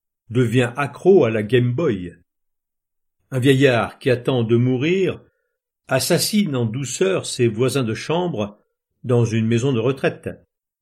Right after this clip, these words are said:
Un moustique écrasé sur une partition sabote une corrida.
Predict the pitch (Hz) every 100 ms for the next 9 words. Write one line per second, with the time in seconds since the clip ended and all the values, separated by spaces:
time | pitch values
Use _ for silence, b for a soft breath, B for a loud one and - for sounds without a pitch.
0 | _ _ _ _ _ _ - 123 156 175
1 | - 220 208 202 127 120 - 139 156 151
2 | - 107 107 101 160 - - 127 - 190
3 | 208 202 _ _ _ _ - - 117 160
4 | 175 127 104 127 113 117 104 -